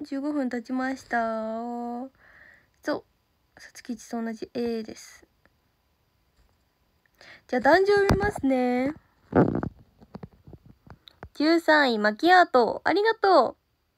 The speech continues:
う。十二位、薬剤師のカズくん。ありがとう。十一位、オレンジルート。ありがとう。十位、ヨッシー。ありがとう。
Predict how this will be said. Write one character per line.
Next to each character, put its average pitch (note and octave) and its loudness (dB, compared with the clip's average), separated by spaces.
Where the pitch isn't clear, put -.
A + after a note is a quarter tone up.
う。 B3 -8
十 C#4+ 0
二 D4 0
位、 B3 -2
薬 A#3 -2
剤 G4 2
師 D4+ -6
の B3+ 0
カ D#4 4
ズ D#4 -4
く A3+ -8
ん。 A3+ -8
あ - -2
り G#4 2
が A4 2
と E4 4
う。 - -20
十 B3 -4
一 C#4 -4
位、 A#3 0
オ A3 0
レ D#4+ 2
ン G4 2
ジ G4 2
ル G4+ 4
ー D4+ 0
ト。 - 0
あ - 2
り G#4+ 4
が A#4 4
と E4+ 0
う。 - -20
十 E4 2
位、 C#4 2
ヨ F4+ 6
ッ A#4 6
シ - -6
ー。 A#3+ -2
あ - 2
り G#4 4
が A#4 4
と B3 4
う。 - -20